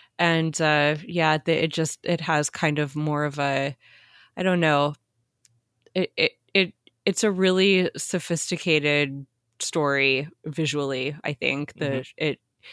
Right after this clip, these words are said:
Speaker 1: and I would agree that it, it doesn't feel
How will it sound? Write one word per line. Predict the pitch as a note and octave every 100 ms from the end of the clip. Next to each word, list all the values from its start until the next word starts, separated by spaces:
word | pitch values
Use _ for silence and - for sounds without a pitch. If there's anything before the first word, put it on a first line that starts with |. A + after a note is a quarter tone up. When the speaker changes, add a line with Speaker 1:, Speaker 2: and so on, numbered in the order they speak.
| -
Speaker 1:
and | - D3+ D3 D3 - - -
I | F#3
would | G3 G3+
agree | F#3 G3+ E3
that | C#3 D#3 C3
it, | - - -
it | - G#3
doesn't | A3+ B3 -
feel | - A3 G3+ F#3 F3+ F3+